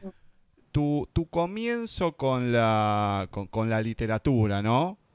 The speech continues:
Speaker 2: ¿Cuál, cuál fue, si te acordás, o ese libro que vos decís, bueno, a partir de, de ese momento de, de haber leído, decís, "Esto es lo mío, yo quiero seguir en este camino"?
Speaker 1: Eh, la verdad que fui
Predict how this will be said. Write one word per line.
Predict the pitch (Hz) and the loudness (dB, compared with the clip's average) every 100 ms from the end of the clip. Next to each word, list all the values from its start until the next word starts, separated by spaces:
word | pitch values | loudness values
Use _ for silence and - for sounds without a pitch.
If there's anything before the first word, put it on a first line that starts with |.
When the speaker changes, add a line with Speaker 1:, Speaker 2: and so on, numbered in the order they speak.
| _ _ - | _ _ 2
Speaker 2:
¿Cuál, | 127 135 139 123 117 110 110 98 | 6 8 6 4 2 2 0 -2
cuál | 135 143 143 139 | 2 4 4 2
fue, | 147 156 | 0 0
si | 139 | 0
te | 113 | -2
acordás, | 107 113 135 147 | 0 4 4 4
o | 110 117 127 120 | 4 6 6 6
ese | 123 - 127 | 0 0 -2
libro | 117 127 131 135 127 | 0 0 2 2 2
que | 107 | 2
vos | 110 | -2
decís, | 110 113 | -2 -2
bueno, | 110 104 | 0 0
a | |
partir | 107 101 131 135 135 | -2 -4 -4 -2 0
de, | 120 117 - - _ - | 0 0 -4 -14 _ -6
de | 110 | 0
ese | 147 - 127 | 0 0 -2
momento | 123 139 143 131 | -2 -2 0 4
de, | 123 120 117 117 | 4 4 2 -2
de | 104 | 0
haber | 113 135 160 | 0 0 -2
leído, | 151 135 160 170 156 | -2 -2 0 2 2
decís, | 120 - 131 - - _ _ _ _ _ _ | 2 0 -4 -4 -14 _ _ _ _ _ _
"Esto | 165 175 - 139 | -2 -2 4 4
es | |
lo | 123 120 | 6 2
mío, | 120 | 0
yo | 107 147 - | 0 -2 -4
quiero | - 165 156 147 | -2 0 0 0
seguir | - 113 117 117 | 0 0 2 2
en | 110 | 2
este | 110 - | 0 0
camino"? | 107 101 98 92 85 95 - - _ _ _ _ _ _ _ _ _ - | 0 0 -2 -4 -6 -8 -14 -20 _ _ _ _ _ _ _ _ _ 2
Speaker 1:
Eh, | 269 220 175 214 | 4 4 2 2
la | 214 | 6
verdad | 220 269 | 6 6
que | 320 | 4
fui | 311 302 | 4 4